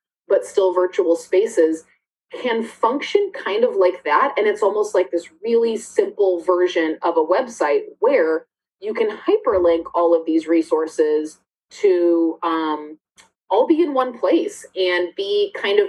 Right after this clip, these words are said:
aesthetically pleasing in a way that before you may have had to choose somebody's template, Google Sites, or, you know, the colors you had to choose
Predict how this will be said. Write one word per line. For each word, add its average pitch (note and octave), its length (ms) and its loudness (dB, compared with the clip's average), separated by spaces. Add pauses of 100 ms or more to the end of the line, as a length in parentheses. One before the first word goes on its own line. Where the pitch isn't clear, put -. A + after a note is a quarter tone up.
(100)
aesthetically F#3+ 640 -2
pleasing D4 640 -2 (320)
in G3+ 140 2
a G3 100 2
way F3+ 300 4
that E3+ 340 -2
before E3+ 880 -2 (160)
you G3+ 180 -2
may F#3+ 180 2
have G3+ 140 -4
had E3+ 220 0
to E3+ 80 -2
choose D#3+ 600 0 (180)
somebody's E3+ 600 -2
template, - 520 -8 (200)
Google A#3+ 300 2
Sites, F#3+ 640 0
or, D#3+ 320 0
you F3 120 -2
know, D#3+ 140 -2
the - 80 0
colors A#3 560 0
you F#4 80 2
had - 220 -2
to - 100 -8
choose G#3+ 720 -2